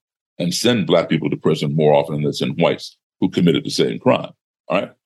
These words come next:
But I'm not interrupting him. I'm sitting back listening because people want to be heard, right? So then he goes on to say that, um, Black people are inherently lazy.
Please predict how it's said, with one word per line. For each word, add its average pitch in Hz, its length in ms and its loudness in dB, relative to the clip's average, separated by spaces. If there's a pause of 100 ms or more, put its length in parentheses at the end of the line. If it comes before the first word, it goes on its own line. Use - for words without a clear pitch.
(240)
But - 200 2
I'm 113 120 0
not 160 280 0
interrupting 120 480 2
him. 120 400 0
I'm 92 180 -2
sitting 92 320 0
back 110 240 2
listening - 440 -2 (340)
because 90 280 0
people - 300 2
want 92 140 4
to 104 80 4
be 127 120 2
heard, - 440 2 (280)
right? 107 240 -2 (400)
So 101 80 -4
then 131 120 4
he 160 100 4
goes 147 240 4
on 131 140 4
to 123 60 0
say 98 460 4 (440)
that, 101 240 2
um, 85 400 4 (320)
Black 110 260 2
people 85 320 2
are 85 100 4
inherently 90 540 2
lazy. 80 640 2